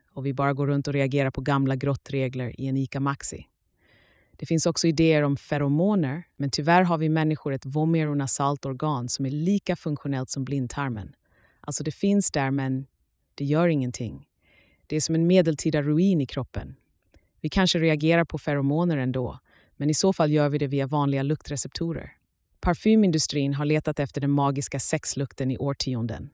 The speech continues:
Ingen lycka än. Men försäljarna i parfymbutikerna ger inte upp.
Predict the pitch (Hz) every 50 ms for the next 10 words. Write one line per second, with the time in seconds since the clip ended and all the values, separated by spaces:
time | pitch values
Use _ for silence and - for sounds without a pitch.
0 | _ _ _ _ _ - 170 170 170 170 160 151 147 - - - 160 - 139 127
1 | 101 101 143 - _ _ _ _ _ _ _ _ _ _ _ _ _ - 147 -
2 | - 165 - - 185 185 196 196 190 190 180 170 - 165 156 - - 170 160 151
3 | 151 - - 147 139 - 143 143 139 139 135 151 160 170 165 165 156 - - -
4 | 208 165 - _ -